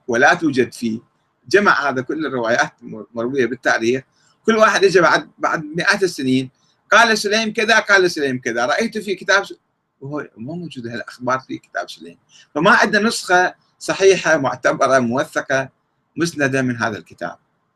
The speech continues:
لاحظوا هاي كيف الروايات تنتقل والإشاعات كيف تنتقل. ولذا يعتقد أن بعض الإمامية كتبوه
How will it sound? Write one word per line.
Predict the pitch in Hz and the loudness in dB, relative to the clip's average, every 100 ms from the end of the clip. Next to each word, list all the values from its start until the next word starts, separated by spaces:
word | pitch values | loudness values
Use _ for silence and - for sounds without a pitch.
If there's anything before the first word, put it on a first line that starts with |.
| _ _ _ _ _ - | _ _ _ _ _ -2
لاحظوا | 160 165 156 | -2 0 -2
هاي | 160 143 | 0 -2
كيف | - 170 156 | -2 -6 -4
الروايات | 135 131 135 127 | -6 -4 -4 -4
تنتقل | 131 127 - 135 | -8 -10 -10 -8
والإشاعات | 117 110 - 101 123 - | -8 -8 -8 -6 -6 -8
كيف | 87 | -14
تنتقل. | - 85 - _ _ _ _ _ _ _ _ _ _ _ _ _ _ _ _ _ _ _ _ _ _ _ _ _ | -14 -18 -20 _ _ _ _ _ _ _ _ _ _ _ _ _ _ _ _ _ _ _ _ _ _ _ _ _
ولذا | 170 190 233 214 196 202 - - _ _ _ 127 | 4 6 6 4 4 2 -4 -14 _ _ _ -4
يعتقد | 147 160 - 190 135 131 - _ - | -4 -4 -8 -6 -4 -6 -10 _ -6
أن | 127 131 | -4 -2
بعض | 147 160 151 | -4 -4 -4
الإمامية | 131 - 117 107 143 156 95 95 107 _ | -6 -4 -4 -2 -2 -4 -6 -10 -18 _
كتبوه | 120 120 110 131 131 | -16 -10 -6 -2 -2